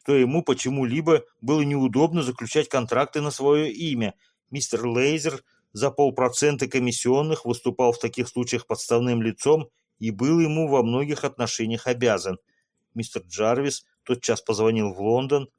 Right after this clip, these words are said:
но в это время мистер Лейзер уже ушёл из конторы. Вторичный звонок на следующее утро оказался слишком ранним, но ему пришлось недолго ожидать звонка от своего бывшего агента. «Да, он здесь», — сказал мистер Лейзер, понижая голос.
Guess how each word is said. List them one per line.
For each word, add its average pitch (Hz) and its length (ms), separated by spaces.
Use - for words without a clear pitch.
но 127 160
в 123 60
это 117 180
время 139 340
мистер 127 320
Лейзер 139 460
уже 110 220
ушёл 110 360
из 101 120
конторы. 101 560
Вторичный 123 560
звонок 160 420
на 160 80
следующее 156 440
утро 151 360
оказался 113 520
слишком 123 540
ранним, 110 500
но 131 180
ему 131 220
пришлось 123 360
недолго 135 440
ожидать 117 340
звонка 113 400
от 123 80
своего 107 460
бывшего 104 480
агента. 95 520
«Да, 151 420
он 180 180
здесь», — 147 540
сказал 110 380
мистер 110 300
Лейзер, 139 420
понижая 107 480
голос. 98 420